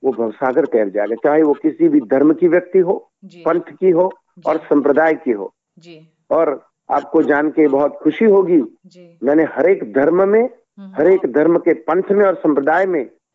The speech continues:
Speaker 1: इन छह हजार एक सौ सत्तर, आज, आज बाकी है मेरा,
Speaker 2: जी।
Speaker 1: छह हजार एक सौ सत्तर दिनों में
Speaker 2: हम्म, हम्म।
Speaker 1: सभी धर्मों में, सभी पंथों में, सभी संप्रदायों में
Speaker 2: जी।
Speaker 1: मैंने सुंदरकांड का पाठ किया है,
Speaker 2: हम्म, हम्म।
Speaker 1: मुझे उसका आनंद है।
Speaker 2: बिल्कुल,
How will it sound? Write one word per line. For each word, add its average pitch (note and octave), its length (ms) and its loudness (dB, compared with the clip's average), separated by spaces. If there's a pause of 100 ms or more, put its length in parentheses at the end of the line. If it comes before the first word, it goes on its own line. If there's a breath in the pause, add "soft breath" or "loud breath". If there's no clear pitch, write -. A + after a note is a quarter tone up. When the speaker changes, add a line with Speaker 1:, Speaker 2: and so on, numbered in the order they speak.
(240)
Speaker 1:
इन E3+ 160 -4
छह G#3 340 0
हजार D#3 520 0
एक E3 180 -2
सौ D#3+ 180 -2
सत्तर, - 680 -4 (280)
आज, D3 280 -4 (120)
आज D3 160 -2
बाकी C#3 340 -2
है C#3 60 4
मेरा, A2+ 240 0 (760)
Speaker 2:
जी। G3 140 -18
Speaker 1:
छह F3 160 2
हजार C3+ 260 0
एक C3 140 -2
सौ C#3 100 -4
सत्तर D3 380 -4
दिनों C#3+ 280 0
में F#3+ 360 0 (120)
Speaker 2:
हम्म, - 60 -20
हम्म। F3+ 180 -4
Speaker 1:
सभी F#3+ 180 2
धर्मों D#3+ 360 0
में, C#3+ 140 -2
सभी C#3+ 320 0
पंथों D3+ 380 -2
में, D3 100 2
सभी C#3 280 -2
संप्रदायों D3 640 0
में C#3+ 200 -2 (180)
Speaker 2:
जी। F3+ 260 -20
Speaker 1:
मैंने D#3 200 2
सुंदरकांड D3 560 0
का C3+ 120 0
पाठ C3 460 -2
किया D#3 200 4
है, E3+ 320 -4 (120)
Speaker 2:
हम्म, G3+ 100 -20
हम्म। F#3 160 -20
Speaker 1:
मुझे B2+ 160 0
उसका C3 240 0
आनंद G2+ 380 -4
है। - 60 -16 (580)
Speaker 2:
बिल्कुल, G3 560 -20